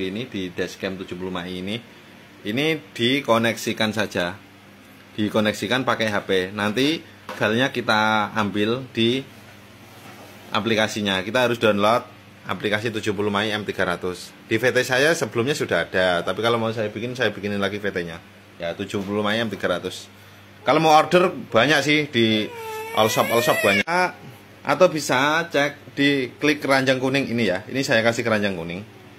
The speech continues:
Nanti abang bisa langsung beli. Tapi kalau mau beli, beli di tempat lain ya nggak masalah. Tapi kalau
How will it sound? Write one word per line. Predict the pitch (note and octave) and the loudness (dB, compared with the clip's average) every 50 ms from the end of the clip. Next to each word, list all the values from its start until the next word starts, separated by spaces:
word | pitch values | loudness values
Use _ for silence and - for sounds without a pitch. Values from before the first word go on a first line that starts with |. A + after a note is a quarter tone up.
| - - - - - - - - | -20 -20 -20 -20 -20 -20 -18 -12
Nanti | G2+ G#2 G#2+ B2 B2+ C3+ C3 B2 | -8 -4 0 2 2 2 2 2
abang | G#2 A#2 A2 C3 B2+ A#2+ | 0 0 0 0 0 0
bisa | A#2 G#2+ - A#2 G#2+ | -2 -2 0 2 2
langsung | G#2+ G2+ A2 G2 F2 | 2 2 0 -2 -4
beli. | G2 F2+ F2 E2+ F#2 G2+ - - - - - - - - - - - - - | -2 -2 -2 -2 -4 -8 -14 -20 -20 -20 -20 -20 -20 -20 -20 -20 -14 -6 -4
Tapi | G#2+ G2+ C3 | -2 0 2
kalau | B2+ B2+ A#2+ B2 A#2+ | 4 4 6 6 4
mau | A#2 A#2 A#2 | 4 4 4
beli, | A2+ A#2+ A#2 A#2 A#2 | 4 4 4 4 2
beli | A2 B2+ A#2 A2 A2+ A2 A2+ G#2+ | 2 -2 -6 -4 0 0 0 2
di | A2+ G2+ | 0 0
tempat | A#2 G#2+ A2+ G#2+ | 2 2 2 2
lain | A2+ A#2 C3+ C#3 | 2 2 2 2
ya | A#2 F#2 F2+ | 2 2 2
nggak | F2+ F#2+ F#2 | 2 0 0
masalah. | F#2+ G2 F#2 A#2 A2 G#2+ G2 F#2+ | 0 -2 -2 0 0 2 2 2
Tapi | F#2+ G2 G2+ | 0 0 0
kalau | A2 A#2 A2+ A2+ A2 A2 G#2 G2+ | 2 2 4 6 6 4 4 2